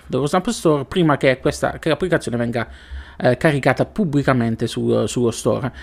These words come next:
E, mm, cosa, eh, poco furbo secondo me è che il caricamento e il rilascio delle revisioni degli Snap esistenti non saranno invece interessati da questa nuova,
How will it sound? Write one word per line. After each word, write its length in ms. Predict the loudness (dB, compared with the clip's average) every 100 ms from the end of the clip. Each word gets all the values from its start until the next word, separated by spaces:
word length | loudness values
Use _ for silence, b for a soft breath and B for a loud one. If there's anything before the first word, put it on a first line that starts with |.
| B B B B
E, 200 | -6 -6 -10 -6
mm, 720 | -4 -4 -4 -6 -6 -8 -8 -10 -12 -14 0
cosa, 460 | 4 6 4 -2
eh, 340 | -8 -2 -2 -2 -4 2
poco 240 | 4 4
furbo 300 | 4 0 2
secondo 240 | 2 4 2
me 80 | 2
è 60 |
che 120 | 2
il 160 | 2 2
caricamento 560 | 4 4 4 4 4 2
e 40 |
il 60 | 4
rilascio 320 | 2 2 -2
delle 200 | -2 0
revisioni 320 | 2 4 4
degli 180 | 4 2
Snap 220 | 2 0
esistenti 500 | 0 0 2 2 2
non 160 | 0 0
saranno 380 | 0 0 -2 -4 B B B
invece 380 | 2 4 4
interessati 800 | 2 2 2 2 2 2 2 2
da 140 | 0 0
questa 360 | 0 0 0
nuova, 480 | 0 2 2 4 2